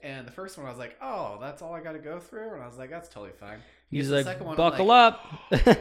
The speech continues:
Speaker 2: <laughs>
Speaker 1: "Ow." Third one, I'm like, "Okay." So he finishes up the third one,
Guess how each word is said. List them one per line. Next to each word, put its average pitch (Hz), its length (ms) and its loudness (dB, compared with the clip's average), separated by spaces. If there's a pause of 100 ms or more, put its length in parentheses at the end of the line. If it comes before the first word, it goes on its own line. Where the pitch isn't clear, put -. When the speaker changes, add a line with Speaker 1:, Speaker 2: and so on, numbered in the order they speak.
(120)
Speaker 2:
<laughs> - 60 -4
Speaker 1:
"Ow." 139 460 0 (800)
Third 220 200 -4
one, 151 280 -12
I'm 147 140 -14
like, 127 300 -10 (1160)
"Okay." - 340 -2 (840)
So - 140 -18
he - 60 -16
finishes 165 280 -12
up 143 140 -8
the - 60 -20
third 110 240 -10
one, 92 180 -18